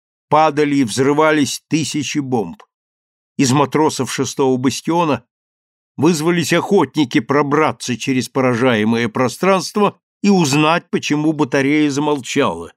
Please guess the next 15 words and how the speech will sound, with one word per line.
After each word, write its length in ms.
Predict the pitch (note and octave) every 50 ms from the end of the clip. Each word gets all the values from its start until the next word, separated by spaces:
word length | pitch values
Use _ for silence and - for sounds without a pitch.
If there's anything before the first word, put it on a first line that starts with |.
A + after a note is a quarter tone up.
| _ _ _ _ _ _ -
Нахимов 500 | A#2+ A2+ - - D#3 D#3+ D#3+ D3 - -
согласился. 840 | - D3+ - - C#3+ B2 - - G#2 G2+ F#2 - - - - - _ _ _ _ _ _ _ _ _ _ _ _ _
Матросы 480 | - A2 A2 - C#3+ E3 D3+ - - C#3
пошли 460 | - - B2+ - - C3+ C#3+ D3 B2+
к 120 | - -
морю 380 | B2 C3 C3 B2+ A#2+ A#2+ A#2 A#2
оврагом, 540 | A#2 A2 B2+ D3 D#3 D#3 D#3 C#3+ D3 D3 C#3+
ловко 400 | A#2+ G#2+ D3+ E3 - - - D3+
укрываясь 680 | D#3 C#3 - - C3+ C3+ C3 C3+ C3+ C#3 C#3 B2+ A2
за 140 | G2+ A2+ C3
его 260 | C3 C3 B2+ C3+ B2+
крутым 500 | - - B2 A2 - - C#3 C3 B2 A#2+
обрывом 500 | A#2+ A2 B2+ B2+ B2 C3 B2+ B2 A#2+ A#2+
от 140 | A2+ G#2+ -
снарядов. 720 | - A#2+ B2 A#2 G#2+ G#2 F2 D#2+ - - - - - _